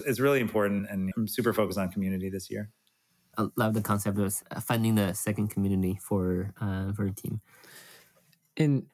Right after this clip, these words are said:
Speaker 3: I mean, I think that's a trend that, that Jerry and I really tapped into too. I believe that community is almost going to become, like, a non-negotiable for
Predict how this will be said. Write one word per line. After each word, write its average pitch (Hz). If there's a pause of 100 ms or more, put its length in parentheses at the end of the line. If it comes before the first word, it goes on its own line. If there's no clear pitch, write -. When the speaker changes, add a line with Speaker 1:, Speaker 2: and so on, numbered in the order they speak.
(280)
Speaker 3:
I 151
mean, 156
I 147
think 170
that's 185
a 131
trend 113
that, 104
that 113
Jerry 113
and 113
I 98
really 101
tapped -
into 104
too. 104
I 143
believe 143
that 110 (140)
community 147
is 113
almost 117
going 110
to 107
become, 101
like, 110
a 113
non-negotiable 117
for 104